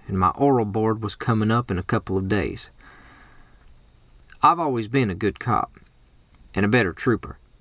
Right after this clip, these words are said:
and always knew exactly what to do in all situations, so far. But for some reason, the thought of sitting across from a panel of experienced Rangers had me nervous as a cat in a doghouse.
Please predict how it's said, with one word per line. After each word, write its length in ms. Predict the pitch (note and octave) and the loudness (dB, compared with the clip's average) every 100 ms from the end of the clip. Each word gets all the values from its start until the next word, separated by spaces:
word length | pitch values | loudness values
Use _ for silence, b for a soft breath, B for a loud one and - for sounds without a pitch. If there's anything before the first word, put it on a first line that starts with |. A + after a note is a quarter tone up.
| - - - - - | -20 -20 -20 -20 -6
and 120 | G#2 A#2 | 0 4
always 380 | D3+ D#3 C3+ | 4 4 2
knew 140 | C#3 B2+ | 0 0
exactly 500 | F#2+ G#2 A#2+ B2 A#2+ | 0 0 0 2 0
what 180 | A2+ G2+ | 0 0
to 60 | |
do 260 | G2 A#2+ A2+ | 0 2 2
in 80 | F#2+ | 2
all 160 | A2+ A2 | 0 0
situations, 840 | - - A2 G#2 - D2+ B1 - - - | -4 0 2 2 0 -8 -10 -12 -14 -14
so 300 | - - G#2 | -2 2 2
far. 380 | - F#2 C#2 - - b b b b b b b b b b - D#3 | 2 -2 -4 -8 -20 b b b b b b b b b b -6 0
But 160 | D#3 | 0
for 80 | A#2+ | 2
some 300 | - G#3 G3 | 0 4 4
reason, 480 | G3 F#3+ B2 F#2 - - - | 6 4 0 -8 -12 -20 -20
the 60 | |
thought 400 | - - D3+ E3+ | -14 0 2 2
of 80 | - | 0
sitting 380 | - - C3+ A#2+ | -2 2 2 0
across 340 | - B2 B2 | -6 -4 -2
from 180 | - A2 | 0 -2
a 60 | - | -2
panel 420 | - A#2+ C3 C3 | -4 0 2 2
of 120 | G#2+ | 0
experienced 640 | - - A#2+ C3+ C#3 B2+ - | -4 0 4 4 4 -2 0
Rangers 480 | A#2+ C3 D3 D3+ C#3+ - | 2 2 0 -4 -8 -12
had 200 | - A2 | -2 0
me 140 | A2+ G#2+ | 2 2
nervous 500 | G#2 A#2+ C#3 C#3+ - | 4 4 2 0 -2
as 120 | F#2 | -2
a 40 | |
cat 300 | E2+ - A#2+ | -4 0 0
in 60 | A#2 | 0
a 40 | |
doghouse. 640 | G#2+ G#2+ F#2+ - E2+ F#2 | 0 2 0 -2 -6 -6